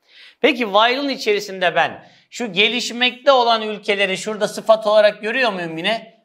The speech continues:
Görüyorum. Peki zengin ülkeler benim burada wealthy countries olarak geçti mi? Geçti. Bağlacım da doğru mu? Doğru. Zaten alternatifim olmadığı için B seçeneği doğru cevap arkadaşlar. Anlaştık mı? Zıtlık bağlacı,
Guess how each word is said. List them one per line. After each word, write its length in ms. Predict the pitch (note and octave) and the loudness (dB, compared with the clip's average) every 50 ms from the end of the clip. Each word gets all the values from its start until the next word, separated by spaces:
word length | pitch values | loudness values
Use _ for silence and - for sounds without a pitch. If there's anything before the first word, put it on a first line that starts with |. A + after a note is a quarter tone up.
| _ _ | _ _
Görüyorum. 600 | - F3 F3+ E3 D3+ B2 G#2 F2 E2+ - - - _ _ _ _ - | -2 0 0 2 2 0 0 -2 -4 -10 -18 -20 _ _ _ _ -2
Peki 280 | G3+ B3 A#3+ B3 A#3 | -2 0 0 -2 -4
zengin 400 | F3 F#3 A3 A#3 B3 B3+ B3+ C#4 | -2 0 0 0 0 0 -2 -2
ülkeler 560 | C4+ C4 A#3+ G#3 C4 A#3+ A3 A3 G#3+ G#3 F#3+ | -2 -4 -4 -2 -2 0 2 2 2 2 2
benim 280 | F#3+ G#3+ A3 A3 A3 G3+ | 0 -2 -2 -2 -4 -4
burada 260 | G#3+ G#3+ G#3 G#3+ G#3 | -4 0 2 4 2
wealthy 540 | F#3+ F3 F#3+ G#3+ A#3+ B3 A#3 - A3+ A3 A3 | 4 4 4 6 6 4 2 0 -6 -8 -4
countries 600 | - G#3 A3 A#3 A#3 A3 A3+ - G#3+ G#3 G3+ - | 0 2 2 4 2 0 -2 -4 -6 -4 0 2
olarak 340 | G3+ G3 F#3+ F#3+ F#3 F#3+ F#3+ | 4 4 4 4 2 0 -2
geçti 340 | G3+ G#3 G3+ - - A#3+ G3 | -2 -2 -2 -4 -6 -8 -6
mi? 260 | F#3 G3+ G#3+ G#3+ - _ _ _ _ E3+ | -6 -8 -10 -12 -16 _ _ _ _ -6
Geçti. 680 | D3+ E3 F3 E3 E3+ - - C#3 A2 F2 - - - _ _ - | -2 0 0 0 -2 -4 -4 -4 -4 -4 -6 -10 -20 _ _ 2
Bağlacım 640 | G#3+ B3+ C4+ C4+ B3+ B3+ A#3+ F#3 A3+ A3+ G#3+ F#3+ | 4 4 4 4 4 2 0 -2 -2 -6 -2 0
da 140 | F#3 F3 D3+ | -2 0 2
doğru 320 | F3 F#3 G3+ A3+ A#3 B3 | 2 4 4 4 4 4
mu? 420 | A#3+ A#3+ A#3+ A#3+ A#3+ A#3+ - _ _ _ _ D#3+ | 0 -2 -2 -4 -6 -8 -14 _ _ _ _ 0
Doğru. 380 | F3 E3+ E3 D#3 C3 A2+ F#2+ G2+ | 2 4 4 2 0 -2 -4 0
Zaten 460 | B2 F3+ C4 D4 C#4+ C#4+ B3+ A#3 G#3+ | 2 4 4 4 4 4 2 2 4
alternatifim 840 | G#3 G#3+ G#3+ G#3+ G#3+ A#3+ A#3+ A#3 A#3 A#3 A3+ B3 C4+ B3+ D4+ C#4+ B3+ | 4 2 2 2 0 0 0 2 0 -2 -2 -2 -2 -2 -2 0 0
olmadığı 400 | G#3+ F#3+ F3+ F3 E3 E3 E3 E3 | 0 -2 0 0 -2 -2 -2 -2
için 340 | E3 E3 - B3 A#3+ A3+ - | -4 -4 -6 -8 -8 -4 -2
B 160 | A3+ A3 G3+ | 0 0 -2
seçeneği 400 | - D3 C#3 - C#3+ E3 F#3+ F3 | -4 -8 -10 -8 -6 -6 -4 -2
doğru 200 | D#3+ C#3+ C3 G#2+ | -2 -4 -4 -4
cevap 260 | G2+ G2 F2+ F2 - | -6 -8 -10 -10 -12
arkadaşlar. 560 | F2 D#2+ - - - - - - - - - _ _ _ _ _ _ _ _ _ _ _ _ _ _ _ _ _ _ _ _ _ _ - | -14 -16 -16 -18 -20 -20 -20 -20 -20 -20 -20 _ _ _ _ _ _ _ _ _ _ _ _ _ _ _ _ _ _ _ _ _ _ -2
Anlaştık 400 | D3+ F#3 G#3 G#3 G#3 A3+ - - | 0 0 -2 -4 -4 -8 -12 -12
mı? 120 | G2 - _ _ _ _ - | -16 -20 _ _ _ _ -20
Zıtlık 580 | A#2+ A#2+ D#3+ G3 G3 F#3+ A3 A#3 B3 B3 - | -8 -4 -2 -2 -2 -2 -2 -2 -2 0 0
bağlacı, 640 | B3 A#3+ A#3+ A#3+ A#3 A3+ F#3+ G3+ C4 C#4 C#4 C#4 - | 2 2 2 2 0 -2 -2 -2 -4 -4 -6 -8 -12